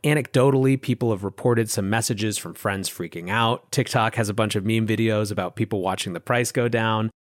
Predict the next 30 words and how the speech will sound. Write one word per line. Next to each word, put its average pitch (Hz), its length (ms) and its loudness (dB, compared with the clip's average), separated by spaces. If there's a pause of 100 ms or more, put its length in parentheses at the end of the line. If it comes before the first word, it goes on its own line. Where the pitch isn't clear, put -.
(140)
And 151 160 4
there 165 100 6
was 165 360 4
at 233 120 2
least 135 300 0
one 139 400 2
big 135 380 0
sell 127 340 0
order 104 320 2
on 95 140 -4
Coinbase 107 520 0
for - 300 -4
a - 60 -8
hundred 156 340 -2
and 131 80 0
eighty 120 180 0
Bitcoin 104 500 -4
that 95 140 -6
brought 120 280 -2
the 113 80 -2
price 120 340 0
down 117 300 0
about 95 240 -4
twelve 131 320 0
hundred 123 180 0
dollars 95 360 -2
all 98 280 0
on 85 100 -4
its 87 200 -8
own. 87 320 -6